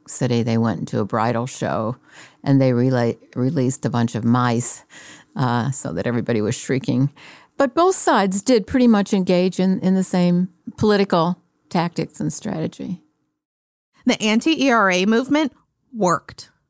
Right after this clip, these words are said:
Speaker 2: Schlafly's call to protect the family and preserve the gender status quo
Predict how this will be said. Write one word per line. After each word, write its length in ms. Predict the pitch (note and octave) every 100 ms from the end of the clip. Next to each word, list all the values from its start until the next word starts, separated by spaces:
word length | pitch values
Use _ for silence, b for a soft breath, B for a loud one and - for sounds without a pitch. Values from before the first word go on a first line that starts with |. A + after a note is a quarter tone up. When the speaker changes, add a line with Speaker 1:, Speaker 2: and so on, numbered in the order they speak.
| _ _ _ -
Speaker 2:
Schlafly's 460 | - C4+ D4 -
call 320 | - B3 C4+
to 100 | D#4+
protect 460 | - A#3+ C4+ C4 -
the 80 | A3+
family 520 | - A3 A#3+ C4 C#4
and 160 | G#3 G#3+
preserve 600 | A3+ G3+ G#3+ A#3+ C4+ A#3
the 100 | A3
gender 420 | - A3 B3 A#3+
status 460 | - A3 G#3+ G#3+
quo 500 | - - G3+ G3+ C4